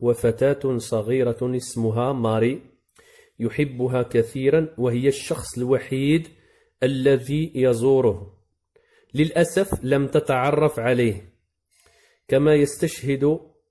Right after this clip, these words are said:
بأول لقاء رومانسي له مع فتاة منذ طفولته. في الرواية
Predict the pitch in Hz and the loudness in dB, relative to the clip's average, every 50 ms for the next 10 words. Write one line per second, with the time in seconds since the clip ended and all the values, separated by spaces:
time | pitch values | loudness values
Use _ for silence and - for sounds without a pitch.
0 | _ _ - 120 120 131 - - 151 156 151 151 139 135 131 127 131 127 - - | _ _ -14 -8 -6 -6 0 2 2 4 4 4 2 2 0 -2 -2 -4 -4 -2
1 | 131 135 135 - - 123 127 135 143 147 143 131 120 - - 135 131 123 123 131 | -2 -2 -2 -2 -2 0 0 2 2 2 2 0 0 -2 -4 -4 -2 0 0 0
2 | 123 123 127 143 151 - - 127 123 120 113 127 123 - 131 120 117 - 131 127 | 2 2 0 0 0 -2 -6 -4 -4 -2 -2 -2 -2 0 0 -2 2 2 2 2
3 | 127 - 143 143 143 135 131 131 131 123 120 131 143 156 - - _ _ - - | 2 0 -2 -2 -2 0 0 0 0 2 2 2 2 2 0 -4 _ _ -4 -4
4 | 120 113 - 135 127 123 127 117 - - 110 107 - - _ _ _ _ _ _ | -4 -2 0 0 2 2 2 0 0 -4 -8 -8 -8 -18 _ _ _ _ _ _
5 | _ _ _ _ _ _ _ _ _ _ _ _ _ _ _ _ - - 120 123 | _ _ _ _ _ _ _ _ _ _ _ _ _ _ _ _ -8 0 0 0
6 | 120 123 127 123 123 135 147 151 147 143 131 131 - 135 131 139 | 0 2 0 2 2 4 4 4 6 4 2 2 0 -6 -6 -6